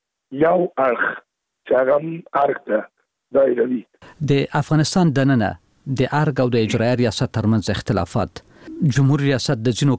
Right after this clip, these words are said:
Speaker 2: کاندیدانو او د ارګ ترمنځ اختلافات او همداراز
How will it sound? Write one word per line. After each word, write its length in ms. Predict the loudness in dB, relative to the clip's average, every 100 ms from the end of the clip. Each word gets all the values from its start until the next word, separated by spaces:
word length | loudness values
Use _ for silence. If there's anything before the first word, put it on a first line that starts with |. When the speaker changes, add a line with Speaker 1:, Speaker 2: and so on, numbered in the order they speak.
| 0
Speaker 2:
کاندیدانو 560 | 0 0 0 0 2 0
او 60 | -2
د 200 | -2 -2
ارګ 120 | -2 -2
ترمنځ 340 | 0 0 0 -4
اختلافات 680 | -2 -4 -2 -2 -4 -4 -20 -20 -20 -4 0
او 60 | 2 2
همداراز 420 | 2 2 0